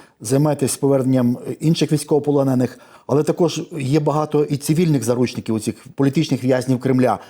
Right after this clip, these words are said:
Як про них не забути? Ну, ясно, що війна, одразу, та почекайте своїми заручниками, тут треба полонених звільняти,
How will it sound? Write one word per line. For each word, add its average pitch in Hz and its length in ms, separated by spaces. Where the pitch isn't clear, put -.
Як 180 220
про 175 140
них 165 180
не 139 80
забути? 123 400
Ну, 185 120
ясно, 214 340
що - 180
війна, 160 400
одразу, 147 340
та 139 80
почекайте 170 540
своїми 170 380
заручниками, 143 580
тут 151 160
треба 165 200
полонених 180 540
звільняти, 117 480